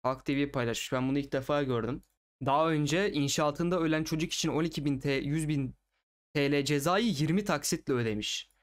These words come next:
Yani muhtemelen, e, bu olayda da aynısı olacak. İnşaatında ölen çocuk için bile on iki bin T L'yi yirmi taksitle ödeyerek kurtulabildiyse bunu da yine taksitlendirir. Öder, e, ve muhtemelen zaten taksitliye taksitliye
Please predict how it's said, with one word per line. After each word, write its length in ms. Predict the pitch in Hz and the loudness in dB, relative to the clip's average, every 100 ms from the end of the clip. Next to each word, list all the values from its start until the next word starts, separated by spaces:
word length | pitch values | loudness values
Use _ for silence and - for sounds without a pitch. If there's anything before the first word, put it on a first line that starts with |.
| _ - | _ -4
Yani 140 | 123 127 | -2 0
muhtemelen, 680 | 147 - 190 151 175 202 - _ _ - - - _ _ | 0 0 0 2 0 -2 -10 _ _ -4 -4 -6 _ _
e, 220 | 131 127 139 | -2 0 2
bu 120 | 185 | 2
olayda 320 | 170 143 156 | 2 2 2
da 100 | 185 | 0
aynısı 420 | 160 160 156 180 | 2 2 0 0
olacak. 540 | 147 131 120 117 - - _ _ _ _ _ - | 0 0 -2 -4 -8 -20 _ _ _ _ _ -4
İnşaatında 480 | 127 147 139 156 147 | -2 0 -2 0 0
ölen 200 | 143 147 | 2 0
çocuk 280 | 151 160 | 0 -2
için 200 | - 160 | -2 0
bile 80 | 139 | 0
on 180 | - 143 | 0 0
iki 180 | 143 147 | 0 -2
bin 120 | 139 | 0
T 180 | 147 139 | 0 0
L'yi 160 | 143 | 0
yirmi 220 | 135 143 151 | 0 -2 -2
taksitle 440 | 147 - 139 147 | -4 -6 -4 0
ödeyerek 340 | 135 147 151 | 2 2 0
kurtulabildiyse 840 | 147 135 143 143 147 175 175 180 208 - - _ | -4 -4 -2 0 0 0 0 -2 -4 -8 -20 _
bunu 160 | 147 156 | -2 2
da 60 | |
yine 200 | 151 147 | 2 0
taksitlendirir. 920 | 143 131 - 127 127 117 120 180 - - _ _ _ _ _ _ _ | -2 -4 -4 -4 -2 0 0 -2 -4 -14 _ _ _ _ _ _ _
Öder, 440 | 143 139 143 - - | 0 2 0 -2 -4
e, 280 | - 123 120 | 0 0 2
ve 220 | 147 139 | 2 2
muhtemelen 540 | 139 143 160 147 147 147 | 2 0 0 2 2 2
zaten 520 | 143 139 151 147 147 _ - - | 0 0 0 -2 -4 _ -20 -6
taksitliye 600 | 147 139 - 147 165 160 | -2 0 -2 0 0 0
taksitliye 800 | 160 151 - 143 147 151 160 - | 0 -2 -2 -2 0 0 0 -4